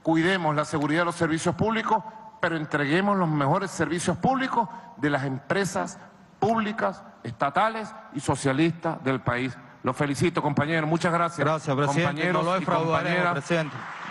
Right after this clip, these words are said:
Speaker 1: del Metro de Caracas, muchas gracias. Bueno,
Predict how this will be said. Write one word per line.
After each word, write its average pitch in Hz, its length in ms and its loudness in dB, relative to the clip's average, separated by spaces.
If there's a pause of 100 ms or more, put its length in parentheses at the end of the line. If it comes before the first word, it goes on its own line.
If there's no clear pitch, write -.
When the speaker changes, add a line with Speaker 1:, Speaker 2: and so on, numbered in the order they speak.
Speaker 1:
del 160 180 2
Metro 185 380 2
de 170 100 0
Caracas, 160 460 0
muchas 165 280 0
gracias. 165 440 0 (2250)
Bueno, 127 380 2